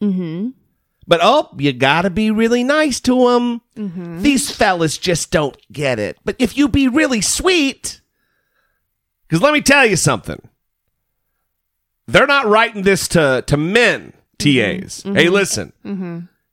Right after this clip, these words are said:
Speaker 2: If your fellow bros, if they don't respect your authority, you better just be very respectful.
Speaker 1: Mm-hmm.
Speaker 2: Just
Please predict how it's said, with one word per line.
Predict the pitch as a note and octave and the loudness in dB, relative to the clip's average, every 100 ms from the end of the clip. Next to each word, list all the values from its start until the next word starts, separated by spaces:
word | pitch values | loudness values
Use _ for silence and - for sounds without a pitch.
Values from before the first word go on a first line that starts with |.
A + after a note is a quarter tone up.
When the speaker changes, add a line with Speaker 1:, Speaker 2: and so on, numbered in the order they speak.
| _ _ | _ _
Speaker 2:
If | - | 0
your | E3+ | 0
fellow | - A3 F3 | 2 2 2
bros, | C3 D#3 G#3+ G3+ E3 C3 A2 G2 - - _ _ _ - | 0 6 8 8 6 4 -2 -6 -10 -16 _ _ _ -6
if | A#2+ | 2
they | A3+ | 2
don't | G3 D#3 | 2 -2
respect | - - F3 - | -2 0 0 0
your | F3 B2+ | 0 0
authority, | - - A3 D#3 A#2 G#2+ F#2+ _ _ _ _ _ _ _ | 0 2 4 2 0 -2 -4 _ _ _ _ _ _ _
you | - A3 | -2 2
better | A3+ F#3+ | 4 2
just | D#3 D3+ - | 2 0 0
be | D3 C3 | -4 -4
very | A#2+ F3 C#3+ | 0 0 0
respectful. | B2 A2 - C4 - - - - - - | -2 -4 -4 -4 -4 -8 -10 -10 -16 -12
Speaker 1:
Mm-hmm. | G3+ F3 E3 D#3+ - | -10 -8 -12 -14 -8
Speaker 2:
Just | G3+ | -8